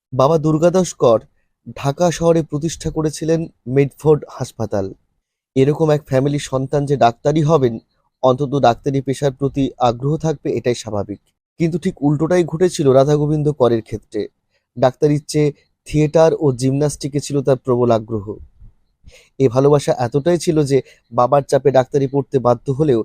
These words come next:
নিজের পছন্দের বিষয়গুলোকে বিসর্জন দিতে রাধাগোবিন্দ চাননি। তাই ডাক্তারি পড়তে পড়তে দশ বছর ড্রপ আউট। এই দশ বছর তিনি মেতেছিলেন থিয়েটার এবং জিমন্যাস্টিক্সে।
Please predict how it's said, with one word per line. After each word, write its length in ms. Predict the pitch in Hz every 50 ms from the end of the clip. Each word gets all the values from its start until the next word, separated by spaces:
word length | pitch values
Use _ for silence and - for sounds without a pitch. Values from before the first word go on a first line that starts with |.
| - _ _ _ _ -
নিজের 240 | 127 127 131 139 131 -
পছন্দের 480 | - 127 - - 151 139 143 139 143 120 117
বিষয়গুলোকে 580 | 127 - - 147 131 131 139 143 147 - - 139 135 - _ _ _ _ _ 120
বিসর্জন 460 | 127 120 - 147 143 127 135 143 143 135
দিতে 180 | 135 127 - 131
রাধাগোবিন্দ 520 | 123 120 120 127 123 123 123 123 120 117 113 107
চাননি। 420 | - 117 110 107 104 110 107 101 - _ _ _ _ _ _ _ _
তাই 120 | - 139 131
ডাক্তারি 380 | 139 139 - - 175 160 156
পড়তে 320 | 151 - 160 151 - - 160
পড়তে 280 | 151 160 151 - - 170
দশ 220 | 147 131 135 135 - -
বছর 240 | 151 151 147 - 139
ড্রপ 300 | 117 - 127 120 117 - 139
আউট। 260 | 123 113 107 104 - _ - _ _ _ -
এই 120 | 147 139 135
দশ 180 | 139 139 131 - -
বছর 220 | 160 147 - 160 147
তিনি 220 | - 151 143 143 139
মেতেছিলেন 500 | 135 143 135 147 131 135 147 143 151 147 143
থিয়েটার 460 | - - - 139 139 135 143 139 131 135
এবং 160 | 127 131 135 131 117
জিমন্যাস্টিক্সে। 760 | 117 123 120 120 127 123 - - 120 104 - - - 113